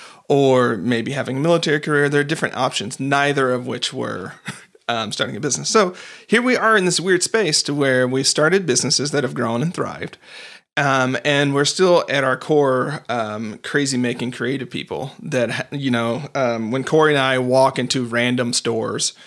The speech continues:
here in Portland, we're like, "Oh, we should totally start a business around that." <laughs> Half jokingly,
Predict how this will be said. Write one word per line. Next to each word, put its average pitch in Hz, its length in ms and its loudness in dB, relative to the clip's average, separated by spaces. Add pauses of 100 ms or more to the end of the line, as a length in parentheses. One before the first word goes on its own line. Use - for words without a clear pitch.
(280)
here 127 220 2
in 110 100 -2
Portland, 127 380 0
we're 143 60 2
like, 127 240 0 (100)
"Oh, 233 300 2
we 165 100 4
should - 220 0
totally 120 500 -2
start 214 260 2
a 254 60 2
business 339 400 4
around 131 300 2
that." 117 260 -2 (800)
<laughs> - 720 -6
Half 143 300 2
jokingly, 131 560 0